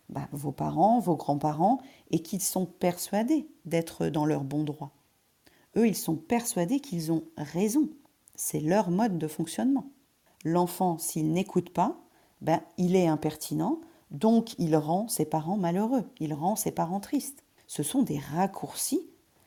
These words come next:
quand même phénoménaux. J'ai un autre exemple, euh, en entrepreneuriat. Je suis dans deux cercles d'entre-, dans deux cercles d'entrepreneurs. Et il y a une des responsables qui me dit, «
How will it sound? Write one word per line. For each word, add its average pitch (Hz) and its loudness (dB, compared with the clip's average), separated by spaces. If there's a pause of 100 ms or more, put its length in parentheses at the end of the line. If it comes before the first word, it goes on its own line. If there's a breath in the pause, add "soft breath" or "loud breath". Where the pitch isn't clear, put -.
(100)
quand - -10
même 214 0
phénoménaux. 165 -2 (1000 loud breath)
J'ai 160 0
un 156 2
autre 175 0
exemple, 160 0
euh, 147 -4 (720)
en 143 -4
entrepreneuriat. 156 0 (420 loud breath)
Je - -16
suis 170 -2
dans 151 2
deux 190 2
cercles 170 -2
d'entre-, 151 -6
dans 160 0
deux 185 2
cercles 185 -4
d'entrepreneurs. 156 -4 (320)
Et 170 0
il 160 2
y 165 6
a 151 6
une 220 6
des 180 6
responsables 160 -2
qui - -8
me 170 -2
dit, « 202 -8